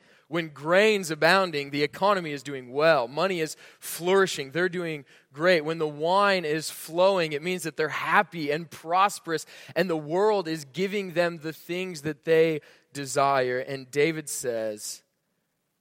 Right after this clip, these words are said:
"I would rather have the joy of the Lord than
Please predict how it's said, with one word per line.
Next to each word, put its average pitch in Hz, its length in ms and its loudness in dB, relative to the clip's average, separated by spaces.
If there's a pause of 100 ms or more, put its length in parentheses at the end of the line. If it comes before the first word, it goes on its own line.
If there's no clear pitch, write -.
(360)
"I 139 80 0
would 139 140 -6
rather 151 500 -2
have 143 260 -4
the 127 80 -12
joy 127 720 -4 (260)
of 127 140 -6
the 117 80 -12
Lord 107 640 -6
than 107 280 -18